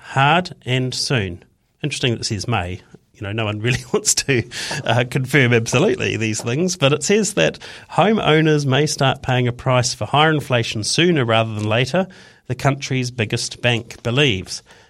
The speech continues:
A N Z is tipping inflation will reach five point eight percent early next year and the official cash rate two percent in August.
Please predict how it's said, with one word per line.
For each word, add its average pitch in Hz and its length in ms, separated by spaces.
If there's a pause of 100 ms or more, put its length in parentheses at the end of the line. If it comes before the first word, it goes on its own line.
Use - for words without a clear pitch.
(160)
A 151 180
N 151 120
Z 107 120
is 120 200
tipping 180 300
inflation 175 540
will 147 140
reach 143 280
five 190 340
point - 240
eight - 180
percent - 400
early 120 240
next - 320
year 123 160
and 127 100
the 123 60
official 185 320
cash - 340
rate 127 220 (400)
two 175 240
percent - 640
in 107 120
August. 127 580